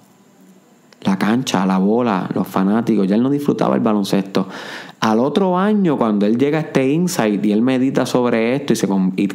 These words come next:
y trasciende y crece, él deja un poco el perfeccionismo, el perfeccionismo y vuelve al amor al juego, vuelve a amar el básquet, vuelve a amar el journey, y entonces gana su primer campeonato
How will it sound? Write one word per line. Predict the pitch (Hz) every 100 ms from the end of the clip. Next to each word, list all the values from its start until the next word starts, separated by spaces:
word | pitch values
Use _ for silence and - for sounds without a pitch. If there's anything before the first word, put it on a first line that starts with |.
| - 92
y |
trasciende | 92 90 - 107 135 135
y | 95
crece, | - 104 143 - - - - - - - - -
él | 120 139 139
deja | 143 151
un | 147 -
poco | 139 139
el | 139
perfeccionismo, | 131 131 135 - 120 127 131 120 120
el | 110
perfeccionismo | 117 107 110 - 110 123 143
y |
vuelve | 110 113 139 147
al | 127
amor | 101 107 120
al | 92
juego, | 95 92 90 85 - - - - -
vuelve | 101 120 135 139
a |
amar | 110 131 139
el | 110
básquet, | 95 92 - - - - - - -
vuelve | 101 113 131
a |
amar | 127 123 139 135 135 127 - - - - -
el | 107 -
journey, | 101 113 110 98 - - - - -
y | 101
entonces | 98 95 127 139 110 101
gana | 117 131 123
su | 117
primer | 104 98 101 101
campeonato | - 92 98 92 95 95 -